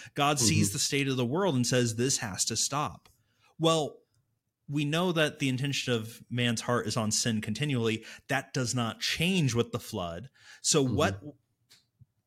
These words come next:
Speaker 1: you could phrase it this way, what was then that is not now? Because it's
Speaker 2: Mm-hmm.
Speaker 1: not just sin. There seemed to be something else. And so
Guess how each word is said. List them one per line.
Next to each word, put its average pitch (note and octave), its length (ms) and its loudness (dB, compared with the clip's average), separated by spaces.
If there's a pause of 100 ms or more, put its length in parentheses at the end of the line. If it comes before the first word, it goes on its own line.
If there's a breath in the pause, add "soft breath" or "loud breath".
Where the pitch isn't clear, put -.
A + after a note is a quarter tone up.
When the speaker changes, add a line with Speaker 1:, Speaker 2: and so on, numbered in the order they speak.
(100)
Speaker 1:
you D3+ 240 0
could D3 120 2
phrase D#3 220 0
it C3+ 60 -2
this C#3+ 180 0
way, F#2+ 140 -4 (220 loud breath)
what E3 360 0
was C#3 360 -2
then B2 340 2
that A2+ 160 -4
is A#2+ 180 -2
not A#2 260 -2
now? F#2 500 -4 (120)
Because A#2+ 300 0
it's A#2 140 -4
Speaker 2:
Mm-hmm. A#2+ 100 0
Speaker 1:
not - 260 2
just A#2 300 0
sin. F2+ 260 -2
There A2 140 -4
seemed C3 340 -2
to C3 60 -4
be B2 100 0
something G#2+ 320 -2
else. G#2+ 300 0
And A#2+ 100 0
so A2+ 380 2